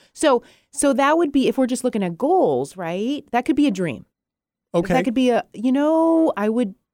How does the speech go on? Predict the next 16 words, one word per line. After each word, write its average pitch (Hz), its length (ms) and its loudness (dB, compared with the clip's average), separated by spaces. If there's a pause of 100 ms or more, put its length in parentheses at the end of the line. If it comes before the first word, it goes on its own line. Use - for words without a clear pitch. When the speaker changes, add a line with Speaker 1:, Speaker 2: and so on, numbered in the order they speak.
Speaker 1:
love 247 340 0
to 277 140 -2
experience 226 840 -2
this 196 340 -2
aspect 208 480 -4
of 175 140 -6
life 170 400 -4
Speaker 2:
Dream, 127 340 -12
Speaker 1:
that 196 220 2
Speaker 2:
uh-huh. 180 80 -4
Speaker 1:
might 202 420 0
Speaker 2:
Mm-hmm. 180 140 -20
Speaker 1:
be 202 480 -2 (400)
available 185 500 -2
to 151 160 -18
me. 123 140 -12